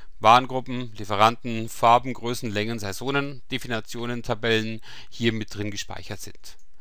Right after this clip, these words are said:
Ja, das war's schon mit der Schnellbestandsverteilung. Ist eine coole Geschichte. Wie gesagt, Eindeutigkeit der E R N-Nummern bitte beachten. Dann funktioniert das wundergut, äh, wundergut, ja,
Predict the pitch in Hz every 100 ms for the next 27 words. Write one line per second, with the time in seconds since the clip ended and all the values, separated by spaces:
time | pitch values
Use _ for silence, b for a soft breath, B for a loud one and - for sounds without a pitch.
0 | b b b - 190 131 110 104 120 -
1 | 196 214 214 127 127 - 120 113 107 107
2 | 98 - 107 151 165 - 151 - 170 170
3 | 165 180 135 127 - 180 160 123 - 170
4 | - 180 135 - 127 - 120 135 131 127
5 | - 123 120 113 113 110 110 123 117 107
6 | 110 101 92 139 - 190 190 B B B
7 | 117 - 143 - 127 120 - 123 165 190
8 | 147 160 165 - 107 101 131 113 101 113
9 | 98 90